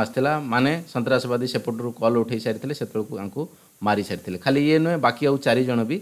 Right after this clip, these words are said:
ଆଙ୍କ ସହିତ ପ୍ରାଣ ହରାଇଥିଲେ. ସବୁଠୁ ବଡ଼ କଥା ହେଲା, ନରେନ୍ଦ୍ର ମୋଦି ସେଇଦିନ ପ୍ରେସ୍ କନଫରେନ୍ସରେ ଅଲରେଡ଼ି କହିସାରିଥିଲେ କି ପାକିସ୍ତାନ ଯୋଉ ପ୍ରକାର କାଣ୍ଡ କରୁଛି କିମ୍ବା ଏ ଯୋଉ ପାଞ୍ଚ ଜଣଙ୍କର ମୁଣ୍ଡ ନେଇଛି, ପାଞ୍ଚ ଦିନ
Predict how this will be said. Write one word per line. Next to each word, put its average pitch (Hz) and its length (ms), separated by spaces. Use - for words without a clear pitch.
ଆଙ୍କ 117 160
ସହିତ 107 200
ପ୍ରାଣ 101 240
ହରାଇଥିଲେ. 85 340
ସବୁଠୁ 185 340
ବଡ଼ 131 260
କଥା 160 220
ହେଲା, 143 260
ନରେନ୍ଦ୍ର 156 480
ମୋଦି 135 300
ସେଇଦିନ 151 500
ପ୍ରେସ୍ 135 360
କନଫରେନ୍ସରେ 131 540
ଅଲରେଡ଼ି 120 300
କହିସାରିଥିଲେ 127 600
କି 147 80
ପାକିସ୍ତାନ 151 720
ଯୋଉ 156 220
ପ୍ରକାର 156 420
କାଣ୍ଡ 131 320
କରୁଛି 135 440
କିମ୍ବା 139 280
ଏ 127 180
ଯୋଉ 127 160
ପାଞ୍ଚ 120 200
ଜଣଙ୍କର 139 400
ମୁଣ୍ଡ 117 220
ନେଇଛି, 135 360
ପାଞ୍ଚ 127 260
ଦିନ 156 200